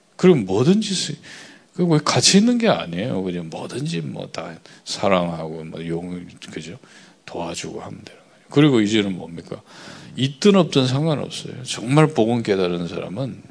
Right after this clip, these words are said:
있-, 이-, 이-, 없어가지고 못하는 것도 아니고 있기 때문에 할 수 있는 것도 아니에요.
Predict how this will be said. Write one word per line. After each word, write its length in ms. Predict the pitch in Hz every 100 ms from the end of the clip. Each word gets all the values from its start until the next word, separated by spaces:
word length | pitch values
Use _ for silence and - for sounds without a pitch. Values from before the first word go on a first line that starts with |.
| _
있-, 380 | 104 - - -
이-, 140 | 113 -
이-, 120 | 117 - - -
없어가지고 680 | 120 120 139 139 120 110
못하는 400 | 98 87 104 95
것도 240 | 87 - 87
아니고 420 | 78 82 87 - - - -
있기 320 | 110 123 139
때문에 340 | 139 107 95 92
할 160 | 98
수 140 | 85 92
있는 160 | 87
것도 220 | 80 - -
아니에요. 260 | - -